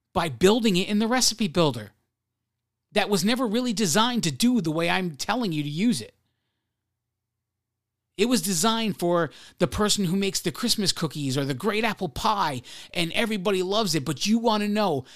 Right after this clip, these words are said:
how many points are these Christmas cookies? How many points is this apple pie?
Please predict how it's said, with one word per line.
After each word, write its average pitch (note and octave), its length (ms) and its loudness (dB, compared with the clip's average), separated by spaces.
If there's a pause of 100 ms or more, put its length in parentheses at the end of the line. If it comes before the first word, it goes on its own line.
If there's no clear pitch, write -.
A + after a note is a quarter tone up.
how G3 240 0
many G#3+ 300 -2
points G#3+ 340 -2
are F3+ 60 0
these F3 160 -6
Christmas F#3+ 380 -4
cookies? B2+ 380 -8 (180)
How G3 160 -2
many A3 180 -2
points G#3+ 340 -2
is E3+ 120 -4
this F3+ 180 -4
apple F#3 300 -6
pie? F3+ 400 0